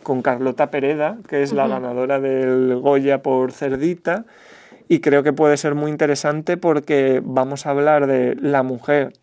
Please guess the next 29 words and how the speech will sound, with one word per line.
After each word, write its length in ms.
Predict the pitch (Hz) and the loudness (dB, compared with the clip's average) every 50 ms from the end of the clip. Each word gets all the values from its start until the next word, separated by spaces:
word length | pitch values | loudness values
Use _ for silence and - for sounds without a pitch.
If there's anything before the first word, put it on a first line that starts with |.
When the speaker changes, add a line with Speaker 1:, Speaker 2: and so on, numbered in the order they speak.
| _ _ _ - | _ _ _ -4
Speaker 1:
en 160 | - 135 127 | -2 -2 0
el 100 | 123 113 | -2 -4
cine 280 | - - 147 135 135 139 | -4 -4 -4 -2 0 0
de 140 | 143 143 | 0 0
terror, 420 | 139 - 139 135 147 151 147 135 131 - - - - _ _ | 2 0 0 0 2 0 0 0 -2 -6 -16 -20 -20 _ _
que 80 | - 147 | -6 -6
es 100 | 127 135 | -4 -4
un 140 | 139 127 - | -4 -6 -4
género 420 | - 160 151 151 147 131 127 123 | -2 0 0 2 2 0 0 0
muy 320 | - - 131 131 127 131 | -2 -4 -4 -2 -2 -2
poco 220 | 127 - 143 127 151 | 0 -2 -2 -2 -2
explotado 680 | 135 - - 147 135 127 - 151 151 170 165 143 127 117 | -6 -6 -2 -2 -2 0 2 2 2 2 2 0 0 0
por, 600 | 113 135 123 120 120 120 120 120 117 117 117 117 - _ _ _ _ - | 0 2 2 2 2 2 2 0 0 -2 -4 -6 -10 _ _ _ _ -8
por 160 | - 131 120 | -6 -4 -4
las 160 | 123 123 117 | -4 -4 -4
mujeres, 580 | 120 127 131 117 - - 151 156 160 180 240 - - - - - - _ _ _ _ _ _ _ _ _ _ _ _ _ - _ _ | -4 -6 -6 -6 -2 -2 0 0 0 -2 -4 -8 -14 -20 -20 -20 -20 _ _ _ _ _ _ _ _ _ _ _ _ _ -20 _ _
y 200 | - 165 151 165 | 2 2 4 2
s-, 180 | 180 - - - - | 2 0 -4 -8 -8
sobre, 1120 | 165 - - 151 143 135 135 135 135 131 131 127 127 127 - - 139 131 131 127 127 123 | -6 0 2 4 4 6 6 6 6 6 6 6 4 4 2 2 4 4 4 4 4 2
em, 340 | 123 120 120 120 117 117 - _ _ _ - | 2 0 0 -2 -4 -6 -8 _ _ _ -8
y, 200 | - 151 147 - | -6 -6 -6 -6
bueno, 640 | 233 208 107 - - - 233 208 135 135 123 117 | -8 -12 -14 -14 -14 -10 -4 0 0 0 0 0
creo 160 | 101 139 127 123 | -2 -2 -2 -2
que 80 | 135 | -2
puede 180 | 120 - 135 131 | 0 0 -2 -2
ser 160 | 123 - 139 | -2 -4 -6
muy 160 | 131 135 139 | -4 -4 -4
interesante 540 | 139 131 143 131 127 - 143 135 131 127 165 | -4 -2 -4 -4 -4 -6 -8 -8 -6 -6 -6
porque, 640 | 160 165 151 139 - 147 131 127 123 120 123 120 - | -4 -4 -6 -6 -4 -4 -2 -2 -2 -2 -2 -4 -4